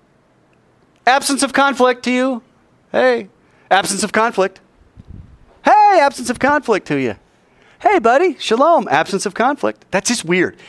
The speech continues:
It, it means that. It, yes, it has that in there. But shalom means, "Hey, Kyle,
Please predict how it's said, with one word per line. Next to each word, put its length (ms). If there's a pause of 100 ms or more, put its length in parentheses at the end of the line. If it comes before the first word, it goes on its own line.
(380)
It, 280 (100)
it 140
means 300
that. 240
It, 200
yes, 200
it 80
has 280
that 300
in 160
there. 300 (380)
But 160
shalom 640
means, 520 (720)
"Hey, 140
Kyle, 440